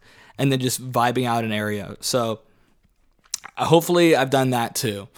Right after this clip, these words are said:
That's gonna take effort. <laughs> But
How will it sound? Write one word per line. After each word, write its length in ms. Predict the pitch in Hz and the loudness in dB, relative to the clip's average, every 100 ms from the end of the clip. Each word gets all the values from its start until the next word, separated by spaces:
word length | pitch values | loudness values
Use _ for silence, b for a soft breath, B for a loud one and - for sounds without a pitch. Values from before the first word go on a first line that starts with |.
| b b b b b b b b - | b b b b b b b b -6
That's 180 | 120 - | -4 -2
gonna 120 | 123 | -2
take 200 | 120 110 | 0 0
effort. 420 | 107 - 98 - _ | -2 -4 -8 -8 _
<laughs> 40 | _ 127 | _ 0
But 260 | 120 147 | 2 2